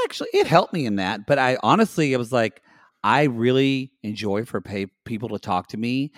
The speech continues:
and let me help them kind of delve deep into their lives, but I don't wanna do that shit for free anymore 'cause people took advantage of me. So now it's, "You wanna do that, y'all, you gotta pay me for it." So I think he,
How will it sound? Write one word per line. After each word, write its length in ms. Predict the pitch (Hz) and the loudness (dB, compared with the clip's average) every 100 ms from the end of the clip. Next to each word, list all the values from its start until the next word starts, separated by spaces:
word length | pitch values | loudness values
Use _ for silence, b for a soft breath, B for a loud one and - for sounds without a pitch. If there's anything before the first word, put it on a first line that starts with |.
| B B | B B
and 340 | 104 107 95 98 | -8 -8 -6 -6
let 140 | 113 | -4
me 140 | 110 | -4
help 300 | 92 98 101 | -4 -4 -4
them 140 | - 117 | -8 -8
kind 240 | 113 107 | -6 -4
of 160 | 101 87 | -6 -4
delve 300 | 104 101 95 | -2 -2 -4
deep 200 | 101 98 | -8 -8
into 160 | 117 | -6
their 120 | 123 127 | -4 0
lives, 420 | 143 160 170 - b b b _ | 0 -2 -6 -16 b b b _
but 160 | 127 123 | 0 4
I 120 | 120 | 4
don't 160 | 143 | 4
wanna 160 | 156 127 | 2 0
do 140 | 120 120 | 0 0
that 180 | 110 | -2
shit 240 | - 143 - | -4 -8 -8
for 140 | 110 | -10
free 220 | - 151 | -6 -4
anymore 300 | 165 135 107 | -4 -4 -4
'cause 160 | 95 - | -6 -10
people 260 | - 113 110 | -10 -8 -8
took 200 | 117 - | -8 -8
advantage 440 | 95 135 156 127 | -4 -2 -2 -4
of 40 | 90 | -8
me. 120 | 87 | -8
So 160 | - | -6
now 260 | 107 143 196 | -4 -2 -2
it's, 180 | 190 - | -2 -6
"You 140 | 113 | -6
wanna 140 | 113 110 | -6 -6
do 240 | 196 220 | -4 -2
that, 200 | 156 104 | -2 -2
y'all, 280 | 98 95 95 | -4 -4 -4
you 140 | 107 | -8
gotta 180 | 131 113 | -6 -6
pay 260 | - 165 190 | -4 -4 -4
me 180 | 160 90 | -6 -10
for 320 | - 76 55 | -10 -10 -10
it." 100 | - B B B | -16 B B B
So 400 | - 170 147 - B B B | 2 4 4 2 B B B
I 100 | 143 | -2
think 180 | 170 175 | 0 -4
he, 480 | - 240 247 208 | -2 -2 -2 -4